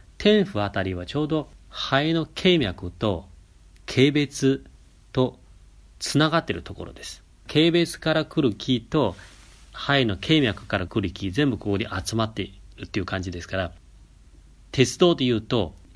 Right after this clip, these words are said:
東京駅みたいな大きなターミナルみたいな存在です。いろんな線路ここに集まってるということです。気がたくさん集中してるんです。これからこの天の気、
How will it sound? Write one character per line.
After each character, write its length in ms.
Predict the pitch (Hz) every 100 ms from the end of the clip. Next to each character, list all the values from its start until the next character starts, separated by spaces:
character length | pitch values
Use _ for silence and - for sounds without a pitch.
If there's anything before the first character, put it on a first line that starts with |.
| - -
東 200 | - 156
京 120 | 156 151
駅 200 | 107 98
み 120 | 87
た 140 | 95
い 120 | 87 - - - 101
な 160 | - -
大 140 | 135
き 120 | 139
な 120 | 104
タ 180 | 87 -
ー 20 |
ミ 80 | 127
ナ 100 | 120
ル 120 | 117 - - 110
み 60 |
た 60 | 92
い 20 |
な 60 | -
存 180 | - 92
在 100 | 85
で 60 |
す。 80 | - - -
い 120 | 113
ろ 140 | 135
ん 40 | 156
な 100 | 143
線 200 | 175 139
路 140 | 90
こ 140 | 95
こ 60 | 90
に 80 | 90
集 220 | 85 -
ま 100 | 87
っ 40 | - - - -
て 100 | 104
る 80 | -
と 120 | -
い 40 | -
う 20 |
こ 100 | -
と 80 | -
で 100 | -
す。 160 | - - - -
気 200 | - 127
が 140 | 95 85 - - - -
た 120 | 95
く 60 |
さ 80 | 110
ん 60 | 90
集 200 | - 101
中 180 | - 98
し 100 | -
て 100 | -
る 80 | -
ん 40 |
で 60 | -
す。 160 | - - - - - - - -
こ 100 | 151
れ 120 | 160
か 120 | 165
ら 260 | 165 151 - - -
こ 80 | 110
の 80 |
天 260 | 110 135 131
の 120 | 95
気、 260 | - 92